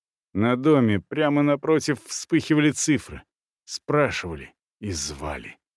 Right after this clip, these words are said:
девяносто девять. Семь. Восемь. Фредер перегнулся через парапет. Вот-вот рухнет в бездну. Цифры слепили его.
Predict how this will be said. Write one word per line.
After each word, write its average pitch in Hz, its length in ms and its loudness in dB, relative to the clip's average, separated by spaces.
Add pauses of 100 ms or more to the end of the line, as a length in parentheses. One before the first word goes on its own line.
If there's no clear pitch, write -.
(500)
девяносто 110 1040 0
девять. 87 800 -6 (520)
Семь. - 640 -4 (920)
Восемь. 78 800 -8 (1500)
Фредер 117 460 0
перегнулся 123 640 2
через 123 280 -4
парапет. 113 520 -4 (420)
Вот-вот 160 640 2
рухнет 165 380 4
в 131 160 -4
бездну. 117 460 0 (380)
Цифры 185 460 2
слепили 185 480 2
его. 87 260 0